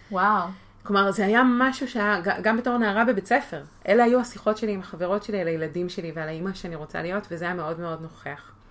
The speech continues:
Speaker 2: ואז, אה, מצאתי את יוני, שבדייט הראשון, אחד המשפטים הראשונים שהוא אמר לי כשהתיישבנו במסעדה, הוא, "בואי, אני רוצה לשים את הדברים על השולחן, אני מחפש מישהי להתחתן איתה ולעשות איתה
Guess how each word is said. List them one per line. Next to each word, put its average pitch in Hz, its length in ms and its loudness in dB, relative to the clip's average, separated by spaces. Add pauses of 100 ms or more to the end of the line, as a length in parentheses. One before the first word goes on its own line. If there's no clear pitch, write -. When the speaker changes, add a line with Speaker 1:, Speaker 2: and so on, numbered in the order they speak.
(760)
Speaker 2:
ואז, 190 960 4 (220)
אה, 180 60 -2 (920)
מצאתי 190 420 -4
את 180 120 -10
יוני, 170 300 -6 (600)
שבדייט 170 1000 -2
הראשון, 180 640 -2 (200)
אחד 185 240 -2
המשפטים 190 500 -4
הראשונים 180 380 -6
שהוא 175 180 -6
אמר 170 160 -2
לי 185 100 -4
כשהתיישבנו 180 600 -6
במסעדה, 165 640 -6
הוא, 160 360 -8 (180)
"בואי, 190 280 -2
אני 185 120 -4
רוצה 170 240 -6
לשים 190 200 -6
את 190 60 -8
הדברים 175 240 -8
על 180 60 -6
השולחן, - 320 -10
אני 165 160 -6
מחפש 175 400 -8
מישהי 180 200 -6
להתחתן 170 360 -10
איתה 175 200 -8
ולעשות 160 300 -8
איתה 180 200 -8